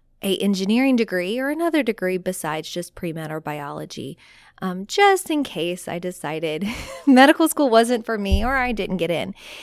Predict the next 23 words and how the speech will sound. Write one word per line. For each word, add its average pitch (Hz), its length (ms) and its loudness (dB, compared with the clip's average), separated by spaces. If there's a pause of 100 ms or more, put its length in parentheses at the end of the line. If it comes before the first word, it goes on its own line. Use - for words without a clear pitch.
(300)
Um, 208 520 -2
and 233 140 2
so 269 120 2
that's 311 280 2
how 311 200 2
I 269 120 4
kind 233 320 0
of 208 400 -2 (600)
found 254 480 -2
tech 311 400 -4
originally. 220 680 -4 (440)
I 240 120 2
was 233 240 4
really 277 500 0
drawn 196 600 0
to 208 120 -6
tech, 180 380 -4
though, 170 360 -2 (460)
because 214 680 -2
of 196 120 -10
the 214 200 -2
engineering 175 500 -6
education 160 720 -10